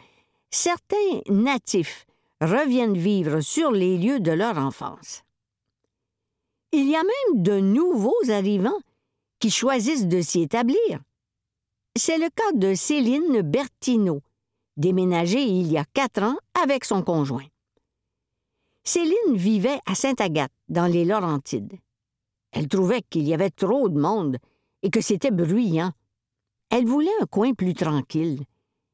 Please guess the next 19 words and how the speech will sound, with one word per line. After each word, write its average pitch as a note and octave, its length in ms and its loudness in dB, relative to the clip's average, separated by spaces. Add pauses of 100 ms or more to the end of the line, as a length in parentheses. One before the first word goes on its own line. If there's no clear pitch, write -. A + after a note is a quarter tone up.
(180)
Elle F3 140 2
a F#3+ 80 0
cherché A#3+ 520 0
sur F3 180 0
Marketplace F3 920 -2 (500)
et F4 160 4
même E4+ 340 0
jusqu'en A3 440 2
Nouvelle-Écosse, G#3+ 800 0 (960)
jusqu'à D#4+ 500 0
ce - 120 -6
qu'elle F#3 200 0
tombe C4 360 0
sur - 180 -2
cette - 260 -4
maison A3+ 440 0
de C4+ 80 -6
campagne. « C3+ 760 -8 (1200)
Dès D#4 380 0